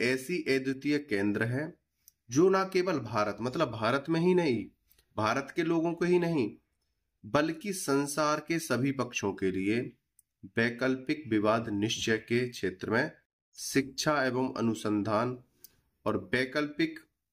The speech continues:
यानी जो वैकल्पिक विवाद निश्चय का उद्देश्य है, प्राय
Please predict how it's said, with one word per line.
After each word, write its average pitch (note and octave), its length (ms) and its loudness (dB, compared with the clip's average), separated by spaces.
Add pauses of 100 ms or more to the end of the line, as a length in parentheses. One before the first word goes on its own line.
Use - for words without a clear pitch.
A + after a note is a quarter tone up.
(140)
यानी B2+ 240 4
जो D3+ 480 0 (220)
वैकल्पिक B2 720 -2
विवाद G2+ 480 0 (420)
निश्चय B2 400 0
का D3 180 -2
उद्देश्य A2+ 600 -2
है, F#2 80 0 (840)
प्राय C#3+ 340 2